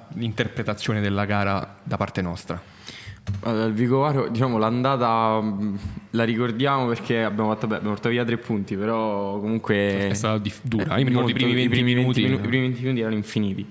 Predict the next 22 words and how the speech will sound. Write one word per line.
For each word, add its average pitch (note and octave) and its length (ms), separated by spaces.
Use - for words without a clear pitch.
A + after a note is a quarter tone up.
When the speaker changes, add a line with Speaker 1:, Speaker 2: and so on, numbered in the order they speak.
Speaker 2:
cioè G2 560
erano A#2 240
due C#3 140
partite, A#2+ 400
i B2 120
primi D3 160
venti D3+ 260
minuti E3 200
e C#3 60
re-, A#2+ 380
i A2+ 40
restanti A#2 380
ottanta. G#2 380
Quindi, G#2+ 1500
mm, G2 260
sicuramente C3 640
verranno A2+ 320
qua A2 460
con G#2+ 80
la A2 60
voglia G#2+ 160
di G#2+ 220